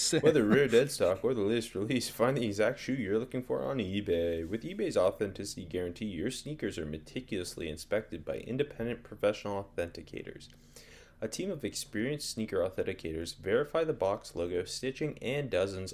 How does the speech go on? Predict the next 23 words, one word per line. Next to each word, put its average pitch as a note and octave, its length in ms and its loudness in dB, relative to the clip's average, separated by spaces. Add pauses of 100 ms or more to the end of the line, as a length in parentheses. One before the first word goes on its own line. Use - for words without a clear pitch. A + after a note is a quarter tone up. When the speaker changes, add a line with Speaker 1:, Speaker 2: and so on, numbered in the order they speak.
Speaker 2:
of F2+ 240 0 (140)
other E2+ 320 -4
inspection F2+ 580 -4
points. - 380 -10 (420)
Each E3+ 260 -4
sneaker G#2+ 440 2
also G2 280 2
receives F#2 400 -2
an F2+ 100 -2
authenticity A2 640 -2
guarantee G2 480 -2
tag D#2 400 -2
that E2+ 160 4
includes A#2+ 320 -4
a G#2 40 0
digital A2+ 440 0
stamp D#2+ 480 -2
of, E2 160 -6 (260)
uh, D#2+ 160 0 (180)
of A2 460 4 (160)
authenticity F#2 800 2
and G#2+ 180 6
is - 140 -4